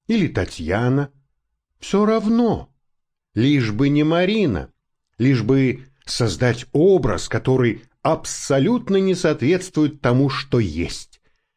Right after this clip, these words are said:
Потому что ей просто хочется стать хоть ненадолго другой. Девушкой, лишённой биографии.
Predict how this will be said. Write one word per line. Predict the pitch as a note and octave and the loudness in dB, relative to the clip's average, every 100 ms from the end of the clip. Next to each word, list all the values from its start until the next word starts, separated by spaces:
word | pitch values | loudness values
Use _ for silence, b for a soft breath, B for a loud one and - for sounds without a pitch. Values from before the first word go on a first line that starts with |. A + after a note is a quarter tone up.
| _ _ _ _ | _ _ _ _
Потому | A#2 D3 D3+ | -2 2 2
что | C3+ D#3 | 2 0
ей | D3+ D3 | 2 2
просто | C#3+ E3 A3 - G3 | 2 0 0 -2 -2
хочется | F#3 F3+ F#3+ F#3 F3 - C3 | 0 0 0 -2 -4 -4 -4
стать | - - G#3 G#3+ - | -6 -2 -2 -2 -2
хоть | D3+ C#3 - - - | -4 -4 -8 -10 -2
ненадолго | A#3+ G#3+ E3 F2+ G#2 C#3 E3 D3 D3 D3 C#3 _ _ - | 0 2 0 0 2 2 0 0 0 0 -2 _ _ -12
другой. | D#2+ G#2 F2+ D#2 F2 F2 F2 _ _ _ b b - | -4 -2 -2 -2 0 0 -4 _ _ _ b b -4
Девушкой, | D#3 C4 E3 - - F2+ D2+ _ _ | 0 2 2 -2 -2 -4 -6 _ _
лишённой | D3 D#3+ E3+ - A3 G#3 F#3+ F3+ E3+ E3+ _ | 0 2 2 2 2 2 2 2 0 -2 _
биографии. | A2 A#2+ E3+ E3 D3 E3+ G3 - - C3 A#2+ | -8 0 2 2 0 -2 -2 -4 -10 -14 -16